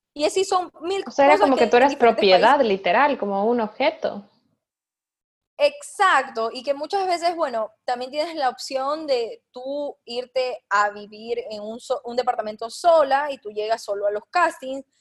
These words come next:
Speaker 1: pero tú también, o sea, yo digo, yo estando sola, ¿cómo me voy a mover si ni siquiera entiendo el idioma? Es un país totalmente diferente, entonces la mayoría de personas siempre opta por irte a los departamentos compartidos con más modelos.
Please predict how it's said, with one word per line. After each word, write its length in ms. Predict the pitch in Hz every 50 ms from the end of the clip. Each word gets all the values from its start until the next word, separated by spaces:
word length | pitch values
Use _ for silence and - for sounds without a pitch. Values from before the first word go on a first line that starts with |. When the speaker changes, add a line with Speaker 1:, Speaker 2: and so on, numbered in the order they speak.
| _ _ _
Speaker 1:
pero 220 | - 254 247 254 247
tú 100 | 254 262
también, 320 | 269 277 277 339 349 294 254
o 40 |
sea, 180 | 277 - 240 226
yo 120 | 226 226
digo, 540 | 226 226 240 240 233 233 226 220 214 214 208 _
yo 320 | - 202 247 269 277 277 269
estando 400 | 240 - 269 254 262 269 262 -
sola, 520 | - 403 349 403 320 277 285 277 269 - _ _ _ _ _ _ - -
¿cómo 280 | 285 262 269 269 269
me 120 | 262 254 240
voy 160 | 240 247 247
a 80 | 254 262
mover 540 | 262 233 233 240 247 269 277 262 254 -
si 120 | 220 - 254 233
ni 80 | 277
siquiera 240 | 254 247 214 240 247
entiendo 400 | 240 240 214 233 240 240 240 247
el 120 | 240 240
idioma? 520 | 220 226 214 254 285 294 285 277 262 254 247 247 247 247
Es 100 | 233 233
un 100 | 240 240
país 200 | - 220 226 233
totalmente 360 | - 226 214 226 226 220 240 247
diferente, 260 | - 294 294 285 285
entonces 260 | _ - 240 - 254 247
la 100 | 240 226
mayoría 360 | 214 214 214 214 214 226 233
de 40 | 240
personas 340 | - 247 - - 240 240 -
siempre 280 | - 220 220 - 220 214
opta 280 | 214 - - - 226 _ _ _ _ _
por 140 | - 233
irte 200 | 226 233 226 254
a 140 | 247 240 -
los 140 | 233 262 254
departamentos 540 | 254 - 226 220 - 208 208 208 214 247 -
compartidos 500 | - 226 214 240 247 - 226 220 220 -
con 120 | - 208
más 140 | 196 190 190
modelos. 540 | 190 190 208 214 202 185 165 - - _